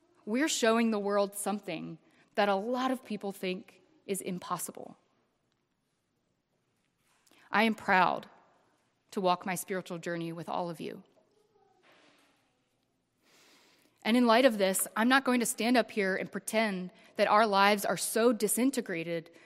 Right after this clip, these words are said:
that we can or should completely separate our spiritual selves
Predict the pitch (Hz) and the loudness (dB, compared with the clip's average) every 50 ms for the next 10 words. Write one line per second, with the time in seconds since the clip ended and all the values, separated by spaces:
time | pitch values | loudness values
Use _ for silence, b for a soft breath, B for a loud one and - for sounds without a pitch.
0 | B B B 196 202 - 220 214 202 - - 226 233 240 233 226 220 208 - 233 | B B B -2 -2 0 -2 -4 -6 -4 -2 0 2 4 4 4 2 2 2 4
1 | 233 247 254 240 - - - 277 262 196 190 190 - - 190 180 - - - 247 | 4 4 4 4 2 2 4 4 4 4 4 0 -2 -6 -8 -8 -8 -6 -2 -2
2 | 277 277 - 247 226 202 - - 262 262 262 247 214 202 185 180 175 - - 196 | 0 0 0 0 0 0 2 4 2 2 4 2 2 2 2 2 0 0 0 0
3 | 196 190 175 - - - - - 269 277 285 294 285 - 208 196 180 - - 170 | 0 0 0 -2 -4 -4 -4 -4 -2 0 0 0 -2 -4 -6 -8 -8 -6 -6 -4
4 | 165 160 156 156 180 185 - - - - | -4 -4 -4 -6 -10 -12 -16 -18 -18 -20